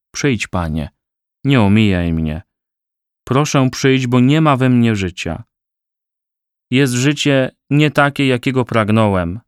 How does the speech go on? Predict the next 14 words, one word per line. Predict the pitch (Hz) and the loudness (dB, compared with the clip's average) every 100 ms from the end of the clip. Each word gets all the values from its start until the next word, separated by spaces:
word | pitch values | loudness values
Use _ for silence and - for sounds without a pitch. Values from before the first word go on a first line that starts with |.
| _ - | _ -2
a | |
nadal | 120 143 139 123 | 2 2 2 -2
pragnę | 127 135 123 127 120 - | 0 0 2 2 0 -2
życia | 131 135 127 | -2 0 -2
spełnionego, | - 120 110 107 110 110 95 92 | -2 -2 0 2 2 2 0 -2
tego, | 139 123 | -2 -2
które | 113 117 113 | -4 -2 0
obiecujesz”. | 98 98 - 95 85 90 - - _ _ _ _ _ _ - | 0 -2 -4 -6 -6 -8 -12 -18 _ _ _ _ _ _ -4
Dlatego | 120 117 170 185 | -2 0 0 2
za | 156 | 0
cenę | 139 175 170 160 - | 0 -2 0 0 -2
opinii | 135 165 165 147 | -4 0 0 2
nudziarza | 131 123 143 127 110 | 0 0 0 2 0
rzekłbym, | 113 147 113 107 101 101 107 | 0 0 0 0 0 0 -2